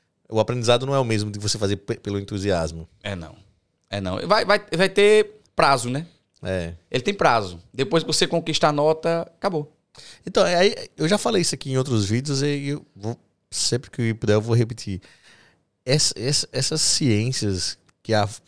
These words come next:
Speaker 1: que vêm pra essa escola dessa forma quadrada, eu não sei se é tão bom, velho. A criança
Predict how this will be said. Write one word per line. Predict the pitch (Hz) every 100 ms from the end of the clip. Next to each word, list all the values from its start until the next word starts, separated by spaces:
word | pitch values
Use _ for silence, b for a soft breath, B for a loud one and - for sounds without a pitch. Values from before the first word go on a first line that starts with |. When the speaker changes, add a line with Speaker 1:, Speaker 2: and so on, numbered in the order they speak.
| _
Speaker 1:
que | 104 101
vêm | 92 101
pra | 104 107
essa | 107
escola | - 104 101
dessa | 95 92
forma | 101 104 101
quadrada, | - 98 87 87 95 117 101 95 - -
eu | 123
não | 156 196 _ _ _ _
sei | - - 143
se | -
é |
tão | 135 131
bom, | 104 104 110 98
velho. | 87 85 85 _ _
A | 98
criança | - 113 117